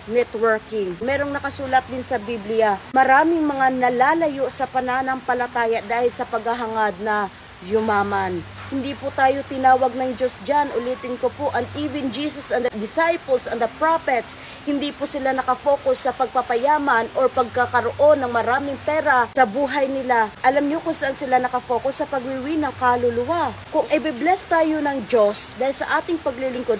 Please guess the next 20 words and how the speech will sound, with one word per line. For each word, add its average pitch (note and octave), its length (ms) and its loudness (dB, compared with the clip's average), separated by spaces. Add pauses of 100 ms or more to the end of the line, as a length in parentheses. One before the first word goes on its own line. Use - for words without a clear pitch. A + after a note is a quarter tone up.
(120)
praise D4+ 240 2
the B3+ 160 0
Lord. C4 320 2 (400)
Gamitin D#4 480 2
natin D4 320 -2
yung C4+ 160 -4
blessing C4+ 480 -4
na B3+ 80 0
yan A3+ 240 2 (320)
para D4+ 560 4
maipalaganap C#4 880 2
pa C4 100 2
or B3+ 80 4
ma-expand B3+ 600 0 (420)
ang B3+ 240 -2
ministry C#4+ 560 -6
ng B3+ 240 -2
ating C4 400 0
Panginoon. B3 800 0
Kung D#4+ 80 2